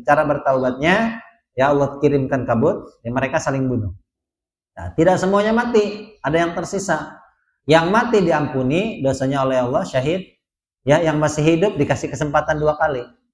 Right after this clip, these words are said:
Gitu, ya. Faqtulu anfusakum. Itu cara bertaubatnya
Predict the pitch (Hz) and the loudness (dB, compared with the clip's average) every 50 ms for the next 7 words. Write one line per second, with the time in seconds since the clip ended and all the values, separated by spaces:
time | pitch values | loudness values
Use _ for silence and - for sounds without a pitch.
0 | _ _ _ _ _ _ _ _ _ - 85 80 - - - 85 82 80 78 78 | _ _ _ _ _ _ _ _ _ -10 -10 -10 -8 -8 -8 -8 -6 -6 -8 -8
1 | 78 - - - - - 104 113 127 135 - - - - _ _ _ _ _ - | -10 -14 -18 -18 -10 -6 -6 -4 -4 -6 -8 -12 -18 -20 _ _ _ _ _ 0
2 | - 156 - - - 156 143 139 127 120 117 120 120 110 - 113 92 - - 95 | 0 0 0 0 0 2 2 2 2 0 -2 -4 -6 -8 -8 -8 -10 -10 -10 -12
3 | 90 - 101 101 180 180 185 185 165 160 151 160 160 156 160 143 139 139 139 135 | -12 -12 -6 -2 -2 0 2 2 2 2 2 0 -2 0 2 2 2 2 0 -2
4 | 135 147 175 | -2 -2 -4